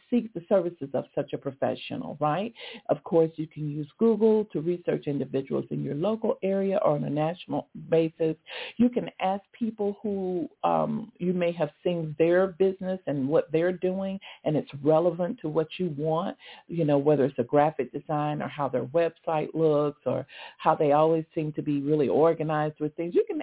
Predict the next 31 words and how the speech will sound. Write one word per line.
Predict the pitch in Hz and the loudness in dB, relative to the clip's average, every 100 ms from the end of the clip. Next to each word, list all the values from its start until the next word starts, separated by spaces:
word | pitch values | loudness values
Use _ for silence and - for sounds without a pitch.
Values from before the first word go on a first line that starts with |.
| - | -6
ask | 359 381 | -8 -10
them, | 208 190 | -8 -6
well, | 226 | -6
you | 330 | -6
know, | 302 | -6
"Hey, | 277 311 247 - _ | -6 -6 -6 -14 _
who's | 381 427 - | 2 2 0
helping | 302 - 277 | -8 -6 -6
you | 247 | -6
to | 220 | -6
do | - 262 262 | -8 -6 -6
this? | 135 - | -8 -10
Who's | 254 247 240 | -6 -6 -4
helping | 208 - 170 | -6 -6 -8
you | 170 | -8
to," | 170 - - | -10 -12 -2
and | 196 196 | -2 2
then, | 202 185 185 - | 0 0 -2 -4
you | 196 | -2
know, | 190 - | -2 0
a, | 175 175 - | -2 -2 -4
a | 170 | -4
referral | 165 160 - - 339 214 180 | -2 -4 -2 0 2 2 2
goes | 165 156 160 | 2 2 0
so | - | -2
much | 226 196 - - _ - _ _ | 0 -2 -4 -14 _ -20 _ _
further | 190 175 160 139 | 2 4 2 -2
than | 123 160 156 | -2 -6 -6
just | 180 165 - _ _ _ | -4 -4 -6 _ _ _
cold | - - 202 190 185 190 185 | -20 -6 0 2 2 0 -2
searching | 143 143 139 139 143 | -2 -2 -2 -6 -6